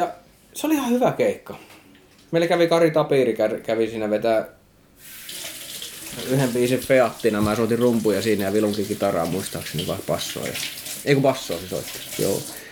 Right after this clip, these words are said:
Ja sitten meillä oli semmoista niinku, että korkeintaan kaksi biisiä samalla koko-, kokoonpanolla, soitin kokoonpanolla. Sitten me vaihdettiin Vilunkin kanssa sitten siinä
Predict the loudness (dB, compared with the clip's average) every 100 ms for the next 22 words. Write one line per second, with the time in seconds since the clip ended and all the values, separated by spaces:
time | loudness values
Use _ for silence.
0 | -20 -20 -2 2 2 4 4 6 6 4
1 | 4 4 4 4 2 -6 -4 -2 0 4
2 | 4 6 4 6 4 4 4 4 6 4
3 | 4 4 4 2 2 2 2 -2 4 4
4 | 6 4 4 2 2 2 4 4 4 2
5 | 2 2 0 -2 0 0 2 2 0 -4
6 | -4 0 0 0 -2 -4 -6 -8 -12 -12
7 | -10 -6 -6 -6